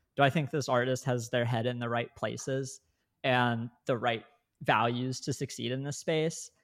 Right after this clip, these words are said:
And, like, do I like them as a person? Um, I've got to the point where even if I really like the art, if I don't like the artist as a person, I, I won't buy it,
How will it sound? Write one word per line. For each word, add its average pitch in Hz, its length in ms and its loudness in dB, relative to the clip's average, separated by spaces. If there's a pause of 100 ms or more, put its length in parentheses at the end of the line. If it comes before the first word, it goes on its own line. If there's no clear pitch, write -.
(180)
And, 143 120 2
like, 131 220 -2
do - 120 0
I 170 120 8
like 143 260 2
them 139 140 0
as 131 120 -4
a 120 60 -2
person? - 480 -4 (120)
Um, 127 260 0
I've 139 160 2
got 180 180 4
to 233 60 -10
the 202 100 -4
point 139 320 -4
where 123 320 0 (220)
even 175 260 2
if 175 120 0
I 160 120 6
really 143 300 2
like 135 220 0
the - 160 -2
art, 123 380 0
if 147 120 0
I 143 100 4
don't 151 200 0
like 139 200 -4
the 156 80 0
artist 127 400 0
as 135 120 -4
a 127 60 -4
person, 123 440 -4
I, 127 120 0
I 127 160 -2
won't 131 320 0 (180)
buy 117 220 2
it, 160 200 2